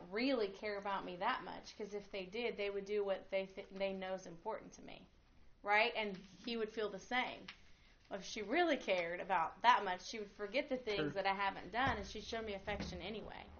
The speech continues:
Speaker 2: Sure.
Speaker 1: And I might be thinking, "If he really, really loved me that much."
Speaker 2: Your hunting clothes have been sitting there for three weeks.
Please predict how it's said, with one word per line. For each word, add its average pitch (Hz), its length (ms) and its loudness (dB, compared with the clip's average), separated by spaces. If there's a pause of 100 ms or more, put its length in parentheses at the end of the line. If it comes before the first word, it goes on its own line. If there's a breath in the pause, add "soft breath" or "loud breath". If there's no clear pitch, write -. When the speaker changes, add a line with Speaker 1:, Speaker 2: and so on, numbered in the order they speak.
(200)
Speaker 2:
Sure. 147 280 2 (280)
Speaker 1:
And 104 120 -2
I 214 180 4
might 208 260 4
be 208 100 0
thinking, 202 340 -4
"If 202 120 -6
he 247 120 -2
really, 233 520 4 (1300)
really 233 500 4
loved 196 260 -2
me 190 120 -6
that 285 320 6
much." 170 500 -6 (320)
Speaker 2:
Your 165 140 8
hunting 214 280 10
clothes 170 280 8
have 139 100 -2
been 160 140 0
sitting 220 320 4
there 151 140 0
for - 160 -4
three 151 260 0
weeks. 160 360 -2